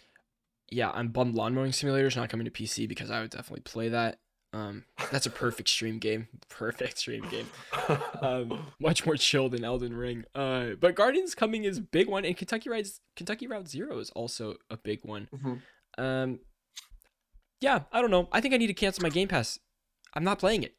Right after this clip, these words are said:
Speaker 1: I'm not playing it right now, and it's still tank-, taking the money out. I'll,
Speaker 2: I canceled mine.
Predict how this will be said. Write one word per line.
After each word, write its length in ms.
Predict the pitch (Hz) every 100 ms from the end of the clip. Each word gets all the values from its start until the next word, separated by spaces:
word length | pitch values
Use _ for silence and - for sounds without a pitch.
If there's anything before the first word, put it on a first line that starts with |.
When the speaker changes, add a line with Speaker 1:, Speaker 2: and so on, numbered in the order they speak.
| -
Speaker 1:
I'm 80 | 131
not 160 | 151
playing 200 | 165 170
it 60 | 117
right 120 | 110
now, 120 | 113 117
and 100 | 117
it's 180 | 107
still 340 | - - - 131
tank-, 320 | 151 143 -
taking 240 | - 143
the 60 | 127
money 240 | 113 147
out. 160 | 202 - _ _ _ -
I'll, 220 | 143 175
Speaker 2:
I 60 | 131
canceled 400 | - 123 117 117
mine. 340 | 123 120 117